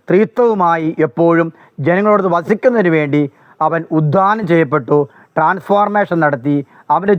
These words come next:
ജീവിതത്തിൽ നിന്നും അവനൊരു മാറ്റത്തിലേക്ക് വന്നു. നമ്മുടെ ജീവിതത്തിൽ ദുഃഖത്തെ സന്തോഷമായി മാറ്റാനുള്ള വഴികൾ കണ്ടെത്തുവാനും, സാമ്പത്തിക തകർച്ചയെ സമ്പത്തിലേക്ക് വളരുവാനുള്ള വഴികൾ കണ്ടെത്തുവാനും,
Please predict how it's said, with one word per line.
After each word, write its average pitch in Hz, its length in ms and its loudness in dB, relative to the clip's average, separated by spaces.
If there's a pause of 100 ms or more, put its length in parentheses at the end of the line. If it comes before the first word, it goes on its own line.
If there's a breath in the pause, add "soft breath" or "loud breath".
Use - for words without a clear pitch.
ജീവിതത്തിൽ 170 540 2
നിന്നും 151 220 0 (340 soft breath)
അവനൊരു 151 380 0
മാറ്റത്തിലേക്ക് 151 720 0
വന്നു. 107 160 -12 (600)
നമ്മുടെ 254 340 2
ജീവിതത്തിൽ 233 440 2
ദുഃഖത്തെ 240 360 -2 (100)
സന്തോഷമായി 208 600 0 (300 loud breath)
മാറ്റാനുള്ള 214 500 0
വഴികൾ 180 240 2 (100)
കണ്ടെത്തുവാനും, 147 580 -2 (460 soft breath)
സാമ്പത്തിക 240 520 2
തകർച്ചയെ 220 400 0 (140)
സമ്പത്തിലേക്ക് 214 640 2 (280 loud breath)
വളരുവാനുള്ള 202 480 0
വഴികൾ 185 340 0
കണ്ടെത്തുവാനും, 143 640 -2